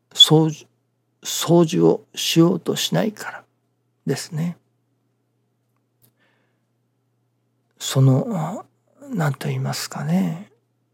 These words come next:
整理整頓と言いますか、その、よくテレビで、あの、ゴミ屋敷というのがたまに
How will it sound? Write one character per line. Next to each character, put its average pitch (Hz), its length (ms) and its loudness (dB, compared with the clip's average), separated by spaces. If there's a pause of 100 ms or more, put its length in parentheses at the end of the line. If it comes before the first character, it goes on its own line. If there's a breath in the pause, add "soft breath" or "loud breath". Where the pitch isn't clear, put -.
(1500)
整 147 300 2
理 208 160 -8
整 143 300 2
頓 143 280 -4
と - 140 -6
言 - 100 -2
い 170 40 -2
ま - 160 -4
す - 140 -10
か、 - 160 -16 (2750)
そ - 180 -2
の、 156 280 2 (840)
よ 185 200 2
く - 600 -6 (880)
テ 160 140 2
レ 135 120 0
ビ - 140 -10
で、 - 320 -6
あ - 120 -6
の、 - 600 -8 (180)
ゴ 143 140 6
ミ 202 180 6
屋 233 100 0
敷 - 280 -8
と 123 160 -6
い 139 100 -2
う 135 100 -4
の 139 140 -4
が 135 360 -8
た - 120 -4
ま 127 140 0
に 131 340 -4